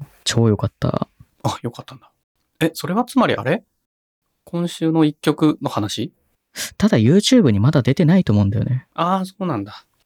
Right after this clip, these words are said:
Speaker 1: そう。
Speaker 2: じゃあそれはちょっとその時に紹介してもらおうかな、じゃあそれは。
Speaker 1: うん。いや、まあ今日公開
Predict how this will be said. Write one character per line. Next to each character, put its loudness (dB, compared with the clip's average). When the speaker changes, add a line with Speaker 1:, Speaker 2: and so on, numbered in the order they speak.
Speaker 1:
そ -4
う。 -18
Speaker 2:
じ -12
ゃ -6
あ -10
そ -12
れ -6
は -6
ち -6
ょ 2
っ -4
と -2
そ -4
の 2
時 0
に -6
紹 -2
介 -6
し -12
て -20
も -12
ら -16
お -18
う -18
か -8
な、 -12
じ -16
ゃ -18
あ -14
そ -6
れ -6
は。 -4
Speaker 1:
う -4
ん。 -6
い 2
や、 2
ま 2
あ 0
今 2
日 -2
公 0
開 2